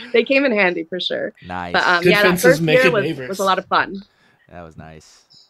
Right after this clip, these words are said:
Speaker 2: I mean, I mean, I, I mean, that, that's smart though. I mean, that, now you have that protection. Not a lot of people these days have that protection, and you had that protection available to you. Take advantage
Speaker 1: Yeah.
Speaker 2: of it. You know, it's, it's the best thing right there. Take advantage of
Speaker 1: Also, in
Speaker 2: something.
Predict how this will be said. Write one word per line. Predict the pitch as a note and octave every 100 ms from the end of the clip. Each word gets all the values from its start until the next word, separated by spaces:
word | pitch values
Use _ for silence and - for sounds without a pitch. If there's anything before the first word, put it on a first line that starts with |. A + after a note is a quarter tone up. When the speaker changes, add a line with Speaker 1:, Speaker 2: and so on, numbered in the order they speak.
| _
Speaker 2:
I | G2
mean, | G2+
I | G#2
mean, | A#2
I, | B2 B2
I | B2+
mean, | B2+
that, | C3 C3
that's | B2+ -
smart | - C#3 F3+ -
though. | F#2+
I | F#2
mean, | G2+
that, | A2
now | A2 A#2+
you | B2+
have | B2+ B2+
that | A#2+ B2
protection. | C3+ B2+ B2 - G#2
Not | F#2 A2+
a | A#2+
lot | B2
of | B2+
people | - B2 B2 A#2
these | A2+ G2+
days | G#2+ G#2 F#2+
have | G2 F2+
that | F#2 -
protection, | F#2+ A#2 - D#2+
and | D2+ C#2+
you | F#2+
had | F#2+ F#2+
that | F#2+ G#2+
protection | G#2 G#2 A#2+ G2
available | G2+ B2+ F2
to | D2+
you. | B1+ - - - -
Take | - G3 D#3
advantage | C#3 D3+ D3 -
Speaker 1:
Yeah. | G#2
Speaker 2:
of |
it. | F#2+
You | G2
know, | A2+ B2+
it's, | C3 _ _ _ _ _ _ _ _ _ _ _
it's | A2
the | -
best | A2 B2 -
thing | C#3
right | G#2+ F#2
there. | F2+ E2+ - - - -
Take | A2
advantage | G#2 A2 A2+
of | G#3+
Speaker 1:
Also, | G#3+
in |
Speaker 2:
something. | A#3+